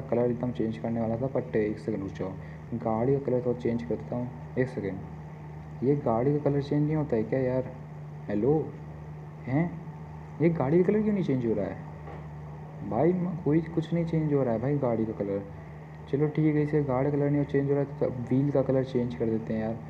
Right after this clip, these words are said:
but नहीं हो रहा भाई। इस गाड़ी का कलर तो confirm हो गया guys। बाकी आप लोग comment करके बताना कि इस गाड़ी का कलर change होता है कि नहीं।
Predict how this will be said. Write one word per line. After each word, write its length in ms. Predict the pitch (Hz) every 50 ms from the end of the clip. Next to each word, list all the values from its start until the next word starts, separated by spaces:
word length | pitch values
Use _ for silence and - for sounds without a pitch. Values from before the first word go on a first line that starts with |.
| - - - - - - - -
but 180 | - 127 - -
नहीं 200 | 131 139 156 160
हो 120 | 143 120 113
रहा 120 | 107 101
भाई। 160 | 98 101 107
इस 140 | 113 - - - - - - - -
गाड़ी 240 | - 123 131 143 147
का 60 | 156
कलर 180 | 147 143 143 147
तो 80 | 143 147
confirm 380 | 147 135 131 120 - 143 135
हो 100 | 127 113 107
गया 120 | 107 104
guys। 240 | 101 110 120 - -
बाकी 240 | 127 127 - 156 151
आप 200 | 139 135 139 151
लोग 100 | 147 -
comment 200 | 135 135 139 143
करके 180 | 143 139 139 139
बताना 260 | 135 139 135 135 139
कि 160 | 131 - 135
इस 120 | 127 - - -
गाड़ी 200 | 123 117 123 131
का 80 | 135 127
कलर 240 | - 127 127 127
change 200 | 123 - 127 127 123
होता 180 | 120 - -
है 60 | 127 123
कि 100 | - 127
नहीं। 180 | 131 151 170